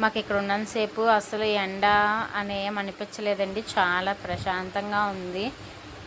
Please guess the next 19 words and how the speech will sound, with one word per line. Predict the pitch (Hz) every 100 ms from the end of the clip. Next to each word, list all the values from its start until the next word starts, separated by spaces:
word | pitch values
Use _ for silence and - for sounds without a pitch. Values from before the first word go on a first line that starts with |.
| - - - -
చాలా | 220 190 196 202
చల్లగాలి | 202 185 190 196 196 190 185 190 - - - 220
బాగుంటుంది | 214 214 226 247 247
కదండి. | 233 233 233 214
బీచ్కి | 208 - -
వెళ్తే | 226 226 226
తొందరగా | 202 196 208 214
ఇంటికి | 196 196 214
రావాలనిపించదు. | 202 202 208 202 202 - 196 185 240 311 - - 214
కాకపోతే | 202 196 220 208 233 247 233
ఇంకా | 220 208
మొత్తానికి | 190 - 208 220 233
మేము | 226 220 214 202
స్టార్ట్ | 208 185 190 214
అవ్వాలి. | 202 208 208 190
అప్పటికే | - 185 - 208
టైమ్ | 196 202 -
ఫైవ్ | 202 190 185
అయిపోయింది. | 180 - 208 196 185